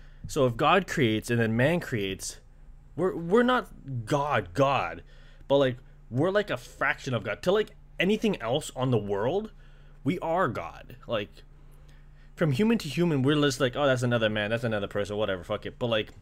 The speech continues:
to, like, animals, they're just like, "Yo, what, what is this God over here? Like, this magical thing, this bipedal being that's able to craft all this shit. Like, look at these buildings. Look at all this road and stuff we build." We build so much crazy stuff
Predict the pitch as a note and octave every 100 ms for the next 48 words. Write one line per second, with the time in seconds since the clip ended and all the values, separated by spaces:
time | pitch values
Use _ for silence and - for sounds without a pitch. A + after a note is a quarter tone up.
0 | - - D#3 - - C3+ D3+ A#2 G#2 C3+
1 | D#3+ D3 B2+ C3+ G#2+ F#3 - D#3+ - F#3+
2 | C#3+ C3 - A2 - A#2+ C3+ C#3+ A2+ G#2
3 | - A2 G2+ - - - D#3+ D3 D#3+ E3
4 | D3 C#3 C#3 A#2+ - D#3 C3+ C3 A#2 A#2
5 | C3 E3+ - F3 D3+ A#2+ - D#3 D#3+ D#3+
6 | A2+ F#2+ - - - - - B2+ - F3+
7 | F3 F3 C3 - - C#3+ C#3+ C3+ - B2+
8 | C#3 B2+ - B2+ B2+ A3+ C4+ C4+ A#2+ B2
9 | D#3 B2 G2 - - - - - - -
10 | D3+ F3+ - G3 F#3+ A#2 G2 A2 C3 A#2+
11 | G#2+ G#2 - F#2 F#2 F#2+ A3+ A#3+ A#3 -
12 | - - - - - - A2 E3+ D#3+ C3
13 | - - - - - F3+ F#3+ G3+ E3+ -
14 | F3 D#3+ C#3 - A#2 E2